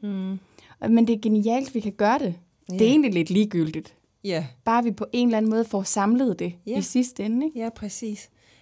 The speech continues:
Speaker 1: At det mødes. Og det er jo igen det her med, at den ene påvirker unægteligt den anden.
Speaker 2: Det gør det bare.
Speaker 1: Ja.
Speaker 2: Det gør det altså bare.
Speaker 1: Ja. Et liv, en tid, et menneske.
Speaker 2: Ja.
Speaker 1: <laughs> Den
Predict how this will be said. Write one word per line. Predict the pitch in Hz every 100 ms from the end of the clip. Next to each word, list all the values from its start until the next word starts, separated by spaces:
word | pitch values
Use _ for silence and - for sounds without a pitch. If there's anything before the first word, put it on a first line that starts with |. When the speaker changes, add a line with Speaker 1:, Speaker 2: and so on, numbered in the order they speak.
| -
Speaker 1:
At | -
det | 175
mødes. | 175 185
Og | 196
det | 233
er |
jo | 226
igen | 208 208
det | 208
her | 196
med, | 185 175
at | 175
den | 180 175
ene | 190 202 220 - _ _ _
påvirker | 208 190 185 165
unægteligt | 170 180 196 190 151 -
den | 143
anden. | 139 170 170 _ _ _
Speaker 2:
Det | - _ -
gør | 240
det | 254 214
bare. | 214 240 - -
Speaker 1:
Ja. | 160 151 - -
Speaker 2:
Det | 214
gør | 233 226
det | 247
altså | 247 - -
bare. | - 180
Speaker 1:
Ja. | 175 - - _ _ _ _ _ _
Et | - 240
liv, | 208 202 202 196 _ _ _ _ _ _ _ - -
en | 214 196
tid, | - 180 -
et | 185 175
menneske. | 160 165 - - 226
Speaker 2:
Ja. | 214 240 233 - 247
Speaker 1:
<laughs> | 226 208 -
Den | 202